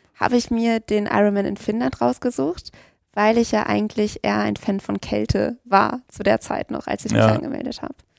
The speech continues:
Speaker 1: Genau.
Speaker 2: Ironman Finnland, wann war der? Zwanzig zweiundzwanzig?
Speaker 1: Dreizehnter August.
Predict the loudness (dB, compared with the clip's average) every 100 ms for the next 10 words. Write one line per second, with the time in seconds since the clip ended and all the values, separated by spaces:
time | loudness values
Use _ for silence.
0 | _ _ _ _ -8 -4 -4 -6 _ 4
1 | 6 6 2 2 2 2 2 2 2 2
2 | 0 -2 -4 -4 -10 -6 -6 -4 -8 -10
3 | -8 -2 -2 -2 -8 -6 -4 -4 -4 -6
4 | -8 -10 -14